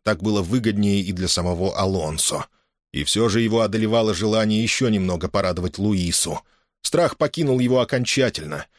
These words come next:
Чудовищный разгром, нанесённый Сальседо, наполнил его отвагой. Он чувствовал себя на высоте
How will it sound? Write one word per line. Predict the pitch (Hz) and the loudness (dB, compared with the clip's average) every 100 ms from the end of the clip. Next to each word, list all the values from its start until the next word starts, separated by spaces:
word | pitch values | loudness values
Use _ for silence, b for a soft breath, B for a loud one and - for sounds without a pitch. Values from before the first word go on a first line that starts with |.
| _ - | _ -4
Чудовищный | 101 101 98 - 104 | -2 0 2 0 2
разгром, | 101 85 107 131 101 | 0 0 0 2 2
нанесённый | 92 95 117 98 95 | 2 2 2 0 0
Сальседо, | - 95 - 151 127 110 - b - | 0 0 2 2 2 0 -2 b -4
наполнил | 101 113 107 101 | 0 2 2 2
его | 92 92 101 | 0 2 0
отвагой. | 98 85 76 73 80 76 - _ _ - | 0 -4 -4 -2 -6 -6 -14 _ _ -4
Он | 110 127 | 0 2
чувствовал | 180 151 143 135 | 2 0 0 0
себя | - 135 | 0 0
на | 131 | 0
высоте | 123 123 110 151 143 | 0 0 0 2 2